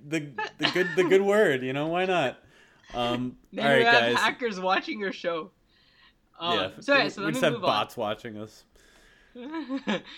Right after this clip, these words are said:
Speaker 2: So, o-, other thing, this is a short story. Um, my former boss, Ted Budd, who is the representative of my thirteenth district in North Carolina, is running for the Senate in the, in the, in the, for North Carolina's vacant seat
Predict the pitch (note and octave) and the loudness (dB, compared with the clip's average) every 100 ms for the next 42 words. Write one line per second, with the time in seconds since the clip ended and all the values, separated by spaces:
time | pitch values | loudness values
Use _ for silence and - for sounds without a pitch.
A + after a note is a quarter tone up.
0 | - C#4+ - A#3 A3+ G3 - F3+ A3+ G#3 | -18 -20 -2 4 4 4 0 0 0 0
1 | G#3+ B3 A#3+ F#3+ F#3+ F3+ F#3+ G#3 F3 E3+ | 0 -2 -2 -10 -10 -12 -12 -14 -12 -10
2 | E3 D3 - E3 D#3 E3+ F#3+ - D#3 D3+ | -10 -10 -12 -10 -6 -6 -6 -4 -4 -4
3 | C#3+ D#3 F#3 - A#3 A#3+ G#3+ D#3+ D#3+ E3 | -4 -4 -4 -4 -6 -6 -8 -6 -6 -8
4 | - D#3+ D3 C#3+ E3 G3+ G3 _ _ _ | -10 -10 -10 -8 -6 -8 -12 _ _ _
5 | - F3 F3 E3 D#3+ D#3 D#3+ E3+ E3 E3 | -10 -8 -8 -6 -6 -6 -8 -12 -10 -10
6 | D#3+ D3+ C#3+ D3+ C#3 C#3 D3 D3 D#3 C3+ | -12 -12 -12 -10 -10 -10 -12 -12 -16 -12
7 | C#3 - D3 C#3+ C#3 C#3 D3 - C3+ C3 | -16 -14 -18 -16 -12 -12 -10 -10 -8 -8
8 | D3+ F#3 G3 - - _ D3+ D3+ G#3 B3+ | -8 -8 -10 -14 -20 _ -12 -2 0 0
9 | C4 A#3+ G3 - D#3 F#3 F#3+ _ _ D#3 | -4 -8 -10 -8 -8 -6 -10 _ _ -16
10 | D#3 C#3+ C3+ D3 D#3+ D3 C#3 C3+ D#3+ D3+ | -10 -8 -8 -10 -12 -8 -10 -10 -12 -10
11 | C3+ C#3 - F3+ E3 F3 F3 F3+ C#3+ C3+ | -12 -12 -6 -4 -2 -4 -4 -6 -6 -8
12 | D#3 E3 D#3+ - D3 E3+ C#3 - E3+ | -8 -10 -10 -12 -10 -12 -14 -14 -16